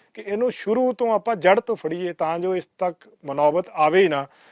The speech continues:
ਕਿ ਲੋਕਾਂ ਨੂੰ ਕਚਹਿਰੀਆਂ ਦੇ ਵਿੱਚ, ਥਾਣਿਆਂ ਦੇ ਵਿੱਚ ਖੱਜਲ ਖੁਆਰ ਹੋਣਾ ਪਵੇ।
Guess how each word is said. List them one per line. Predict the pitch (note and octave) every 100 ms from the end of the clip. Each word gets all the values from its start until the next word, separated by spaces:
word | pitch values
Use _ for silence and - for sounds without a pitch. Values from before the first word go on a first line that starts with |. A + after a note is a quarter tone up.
| -
ਕਿ | F#3+
ਲੋਕਾਂ | F3+ E3+ F#3+ F3+
ਨੂੰ | F3+
ਕਚਹਿਰੀਆਂ | F3+ E3+ E3 F#3+ G3
ਦੇ | F3+
ਵਿੱਚ, | E3+ D#3+ - E3 -
ਥਾਣਿਆਂ | D#3 D#3+ E3+
ਦੇ | E3+
ਵਿੱਚ | E3 D#3+ D#3+
ਖੱਜਲ | - C3+ D#3+
ਖੁਆਰ | D#3 D3+ D3+
ਹੋਣਾ | C#3+ C#3+
ਪਵੇ। | D3 D3 D3